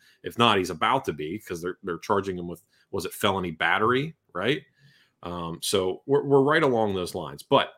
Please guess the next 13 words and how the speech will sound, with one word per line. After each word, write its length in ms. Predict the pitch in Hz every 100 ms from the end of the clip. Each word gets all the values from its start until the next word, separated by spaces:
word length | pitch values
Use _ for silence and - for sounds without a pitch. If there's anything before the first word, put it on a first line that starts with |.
| -
in 120 | 113
my 180 | 127 147
time 520 | - 135 123 110 92
working 440 | 117 120 104 90
with 180 | 90 -
those 220 | 98 87
people, 420 | - 101 87 67
Trey, 340 | - - 67 85 - - -
do 100 | 101
you 240 | 107 127 160
think 500 | - 135 123 117 -
that 260 | 101 101 98 -
I 240 | 82 95